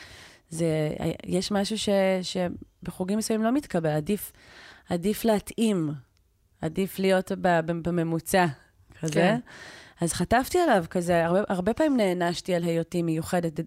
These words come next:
Speaker 1: דרך הקול שלי. ואגב, לא בהכרח בשירה. אני עשיתי את עצמי זמרת. אני לא הייתי הזמרת של הטקסים בבית ספר. הת-, היו זמרות טובות ממני.
Speaker 2: מהמם.
Speaker 1: אני פשוט, ה-, הח-, טוב, זה סיפור ארוך בפני עצמו, איך נחטפתי למוזיקה, אבל, אבל היה, תמיד היה לי קול.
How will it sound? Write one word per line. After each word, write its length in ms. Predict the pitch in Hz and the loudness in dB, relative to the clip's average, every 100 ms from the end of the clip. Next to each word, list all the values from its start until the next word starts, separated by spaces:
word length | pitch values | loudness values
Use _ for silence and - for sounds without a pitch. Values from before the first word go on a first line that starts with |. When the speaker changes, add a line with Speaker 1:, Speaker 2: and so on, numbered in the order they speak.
| - | -2
Speaker 1:
דרך 280 | 170 160 170 | -2 -2 -6
הקול 240 | - 160 | -4 -4
שלי. 260 | 151 - 175 185 | -4 -10 -12 -2
ואגב, 360 | 185 196 226 185 | 2 2 2 2
לא 160 | 202 | 2
בהכרח 500 | 220 240 - 240 - - - - - - | 2 0 2 0 -2 -8 -18 -20 -20 -4
בשירה. 500 | 214 - 220 240 180 - | -2 0 0 2 0 0
אני 320 | 175 208 220 | 0 2 0
עשיתי 380 | 190 - 226 240 | 0 -2 -2 -2
את 100 | 202 | -6
עצמי 280 | - 180 | -4 -6
זמרת. 480 | 165 170 220 147 147 | -4 0 0 0 -4
אני 180 | 147 156 | -4 0
לא 160 | 175 226 | 2 4
הייתי 320 | 233 208 185 | 2 0 -2
הזמרת 360 | 160 160 156 | 0 -2 -2
של 120 | - 165 | -4 -8
הטקסים 400 | - 170 170 160 | -6 -6 -2 -2
בבית 220 | 147 - | -2 -4
ספר. 340 | 147 - 160 170 - _ _ | -6 -6 -10 -10 -18 _ _
הת-, 140 | 165 - | -8 -2
היו 140 | 185 | 0
זמרות 340 | 190 208 202 202 | 0 0 0 -2
טובות 300 | 190 208 226 | -2 -2 -2
ממני. 380 | 196 139 - - - | -4 -6 -8 -14 -10
Speaker 2:
מהמם. 180 | 180 180 - - - | -6 -6 -8 -12 -4
Speaker 1:
אני 80 | 226 | -2
פשוט, 180 | 254 - _ _ - | -2 -6 _ _ -8
ה-, 280 | 185 180 156 | -4 -2 -4
הח-, 180 | - - - | -6 -10 -10
טוב, 140 | 214 | -8
זה 160 | 180 160 | -6 -6
סיפור 360 | - - 190 190 | -8 -8 -6 -6
ארוך 220 | 190 196 | -6 -6
בפני 280 | 196 202 185 | -8 -4 -4
עצמו, 280 | - 202 | -4 -2
איך 140 | 196 165 | -2 -4
נחטפתי 420 | 165 202 185 208 | -6 -6 -4 -4
למוזיקה, 540 | 170 196 226 240 165 | -2 -2 -4 -4 -2
אבל, 120 | 151 151 - - - - - | -2 -4 -10 -20 -20 -12 -4
אבל 120 | 180 | 2
היה, 180 | 190 202 | 2 2
תמיד 300 | - 214 247 | 2 2 4
היה 140 | 247 | 2
לי 80 | 240 | 2
קול. 460 | - - 226 180 | -2 0 2 2